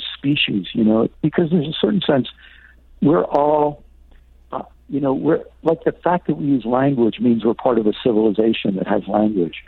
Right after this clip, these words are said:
So we're not these discrete individual monads, you know, uh, uh, operating independently from others. We're part of a civilization. We're part of communities and so on. And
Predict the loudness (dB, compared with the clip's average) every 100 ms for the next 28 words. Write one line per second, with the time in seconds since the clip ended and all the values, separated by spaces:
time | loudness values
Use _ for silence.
0 | -20 -18 -2 0 2 4 4 2 0 -6
1 | -20 _ -20 -14 -12 -8 -8 -8 -12 -6
2 | -2 -2 -2 0 2 4 2 2 2 2
3 | 4 4 4 4 2 0 -2 -8 -4 0
4 | 2 0 -4 -18 -18 -6 0 0 0 -4
5 | -14 -20 _ -6 -4 -2 -2 0 2 2
6 | 2 0 0 0 -2 -2 -2 -4 -2 -2
7 | 2 2 0 0 -2 -2 0 2 0 -2
8 | -8 -8 -4 -2 0 0 0 0 -6 -6
9 | -4 -4 -8 -2 0 2 0 0 0 2
10 | 2 0 -6 _ -20 -20 -20 -20 _ 0
11 | 0